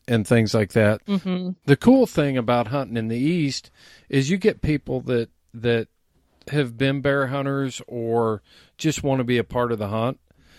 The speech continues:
Speaker 1: They don't have a dog in the hunt, but they'll be out there. They've, they've
Speaker 2: Mm-hmm.
Speaker 1: invested in a radio. They've invested in G P S, you know, and, and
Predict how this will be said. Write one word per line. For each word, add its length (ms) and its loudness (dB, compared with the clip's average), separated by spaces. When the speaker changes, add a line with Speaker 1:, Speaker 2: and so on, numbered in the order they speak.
Speaker 1:
They 160 2
don't 280 2
have 580 -2
a 100 -2
dog 340 4
in 100 2
the 100 2
hunt, 280 0
but 140 -4
they'll 140 0
be 200 2
out 180 2
there. 280 2
They've, 380 -4
they've 180 0
Speaker 2:
Mm-hmm. 80 -2
Speaker 1:
invested 480 0
in 60 0
a 80 0
radio. 480 2
They've 200 -4
invested 520 -4
in 100 -6
G 220 -2
P 240 -2
S, 400 0
you 160 0
know, 200 4
and, 260 -2
and 380 -2